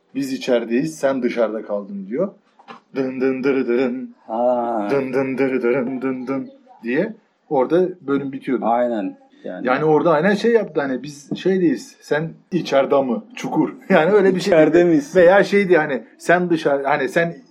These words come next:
Speaker 1: içeri girme dışarı kal falan filan diye. Ha işte orada bir şey yapıyordu. Aksor, akrostiş. <laughs>
Speaker 2: Ya bu kadar bu tarz olaylar olurken de benim merak ettiğim bir konu daha var.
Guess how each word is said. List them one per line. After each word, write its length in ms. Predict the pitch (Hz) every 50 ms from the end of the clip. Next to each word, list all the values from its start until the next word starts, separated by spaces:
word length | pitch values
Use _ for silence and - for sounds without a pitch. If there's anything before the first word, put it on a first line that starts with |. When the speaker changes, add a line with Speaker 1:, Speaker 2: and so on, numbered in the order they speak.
| -
Speaker 1:
içeri 340 | - 113 - 170 160 156 151
girme 380 | 151 151 135 123 113 135 135 135
dışarı 340 | 127 123 - 139 117 104
kal 200 | 101 131 131 127
falan 340 | 127 - 120 110 98 110 123
filan 380 | - - 139 139 143 151 139 143
diye. 180 | 180 240 240 247 - - - - -
Ha 100 | - 143
işte 260 | 135 - - - 156
orada 260 | 131 127 131 160 165
bir 80 | 185 170
şey 200 | - 185 175 170
yapıyordu. 440 | 156 - - 123 110 101 98 - -
Aksor, 560 | 151 147 147 147 - - 156 151 151 147 175 -
akrostiş. 760 | 143 151 147 - - 147 151 143 147 - 165 156 - - - - -
<laughs> 80 | - 226 226 226 - 240 214 220 -
Speaker 2:
Ya 260 | 226 147 123 - - _ _ _ _ - 135
bu 100 | 135 139
kadar 600 | 185 196 202 202 190 190 190 - - - - - _ _ _ _ _ _ - - - - _ _ - - 127 127 123 - - 160
bu 60 | 170
tarz 300 | 165 - 156 151 143 143
olaylar 480 | 147 147 147 151 151 156 160 165 160 - -
olurken 640 | 143 139 143 175 185 185 - - 165 143 131 127
de 160 | 143 165 156 151 - _ _ _ _ _ -
benim 200 | 123 135 151 147
merak 400 | 135 131 135 143 147 147 147 -
ettiğim 420 | 139 135 - - 143 143 143 131 120
bir 120 | 127 123
konu 340 | - - 135 131 131 123 123
daha 240 | 123 127 135 127 107
var. 280 | 120 - - - _